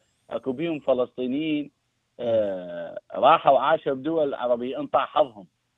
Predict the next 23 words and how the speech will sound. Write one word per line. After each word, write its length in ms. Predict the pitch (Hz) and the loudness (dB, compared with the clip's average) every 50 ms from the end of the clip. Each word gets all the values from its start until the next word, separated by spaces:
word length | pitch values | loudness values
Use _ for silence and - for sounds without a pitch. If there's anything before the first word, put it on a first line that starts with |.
| _ _ _ _ _ _ _ _ _ _ _ | _ _ _ _ _ _ _ _ _ _ _
واكو 300 | 131 170 214 208 240 226 | 0 0 0 0 -2 -2
اجوا 360 | 214 196 151 180 175 160 151 139 | -2 0 2 2 2 2 0 -2
هنا. 320 | 123 117 107 95 87 85 _ _ _ _ _ _ - | -4 -8 -12 -14 -16 -18 _ _ _ _ _ _ -10
شوف 200 | 208 226 - 220 | -8 -6 -4 -4
اللي 220 | 202 208 233 247 | -4 -4 -6 -8
اجى 160 | 262 202 214 202 | -6 -2 -2 -2
هنا 320 | 185 202 226 233 208 185 | -2 -2 -4 -6 -6 -6
شنو 320 | 180 - 254 247 240 214 | -8 -10 -10 -8 -6 -6
وضعه، 320 | 190 185 175 170 185 196 - - | -6 -4 -4 -6 -6 -6 -8 -6
واللي 260 | - 175 180 180 175 | -4 -2 0 0 0
بقى 260 | 165 - - - - | 0 0 -2 -2 -2
ب-، 460 | 160 180 214 202 170 143 143 147 156 151 | -2 -2 -2 -2 -2 -4 -4 -6 -6 -8
بالدول 360 | 170 160 160 196 208 196 180 | -8 -8 -6 -2 0 2 2
العربية 480 | 170 - 165 170 175 165 185 202 202 190 | 2 0 0 -2 -2 -2 -2 -6 -6 -6
شنو 320 | - - 156 143 113 101 | -4 -4 -4 -2 0 0
وضعه. 200 | 95 92 92 - - _ _ | 0 0 -2 -6 -10 _ _
خاصة 540 | _ 151 180 - - - _ 165 156 156 160 - _ _ - - - _ _ | _ 4 4 4 2 0 _ 0 0 0 -2 -8 _ _ -20 -20 -20 _ _
ولو 320 | - 127 160 220 226 214 196 | 2 4 6 8 8 6 6
كان 260 | - 196 170 160 160 | 4 2 2 2 0
الموجودين 600 | 156 151 151 156 147 135 151 151 147 196 202 175 | -2 -2 -2 -2 -2 -2 -2 -4 -4 -6 -8 -8
بالعراق 440 | 147 127 - 131 151 180 175 156 - | -8 -8 -8 -6 -4 -4 -4 -4 -6
م-، 240 | - 123 117 117 98 - _ _ _ _ _ _ _ - 92 | -8 -10 -10 -10 -12 -14 _ _ _ _ _ _ _ -8 -6
وضعهم 440 | 107 113 104 104 131 147 143 123 | -4 -4 -2 -2 -2 -2 -2 -4